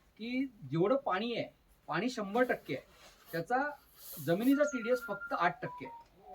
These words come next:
आठ पंचेचाळीस साधारणपणे चारशे. तर हे याच्यामुळे झालं की तुमचे क्षार आहेत ना, ते तिथे जागेवर होऊ शकत नाही. आता हे आणखी सिद्ध करण्याची एकदम सोपी गोष्ट आमच्याकडे होते. आम्ही ज्या ज्या सोसायटीना पुण्याला वगैरे युनिट देतो ना, तर त्यांच्याकडे काय होतं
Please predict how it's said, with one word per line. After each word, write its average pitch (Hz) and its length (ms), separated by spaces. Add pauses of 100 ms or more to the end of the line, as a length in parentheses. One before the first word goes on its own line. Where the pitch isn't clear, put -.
(160)
आठ - 160
पंचेचाळीस 208 540
साधारणपणे 131 600
चारशे. 131 360 (440)
तर 233 40
हे 240 280 (340)
याच्यामुळे 277 380
झालं 220 180
की 262 80
तुमचे 247 260
क्षार 254 320
आहेत 254 220
ना, 160 120 (320)
ते 226 60
तिथे 226 240
जागेवर 208 340
होऊ 196 120
शकत 135 300
नाही. 120 140 (300)
आता 165 120
हे 247 60
आणखी 214 240
सिद्ध 254 260
करण्याची 247 360
एकदम 247 160
सोपी 214 280
गोष्ट 240 220
आमच्याकडे 208 360
होते. 151 340 (320)
आम्ही 247 180
ज्या 165 200
ज्या 240 140
सोसायटीना 208 600
पुण्याला 185 420
वगैरे 190 320
युनिट 165 280
देतो 165 260
ना, 139 120 (420)
तर 180 40
त्यांच्याकडे 233 400
काय 254 120
होतं 190 340